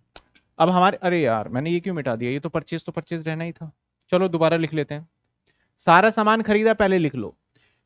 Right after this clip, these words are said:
एक तारीख को क्वांटिटी खरीदा पचास भैया, चार के भाव से दो सौ। पाँच तारीख को फिर आपने खरीदा कितने भैया,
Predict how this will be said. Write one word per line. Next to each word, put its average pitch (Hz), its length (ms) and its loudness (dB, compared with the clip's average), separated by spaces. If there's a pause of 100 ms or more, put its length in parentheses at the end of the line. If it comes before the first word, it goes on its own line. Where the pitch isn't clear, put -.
एक 185 240 2
तारीख 214 240 2
को 233 120 4
क्वांटिटी 202 440 -2
खरीदा 208 360 -2
पचास 196 560 2
भैया, 190 300 2
चार 175 340 2
के 196 160 -2
भाव 180 280 2
से 196 220 -2
दो 151 260 -2
सौ। 101 200 -12 (580)
पाँच 180 340 2
तारीख 196 280 0
को 208 160 -4
फिर 196 240 -4
आपने 190 360 -2
खरीदा 185 420 -2
कितने 190 320 -6
भैया, 180 300 -2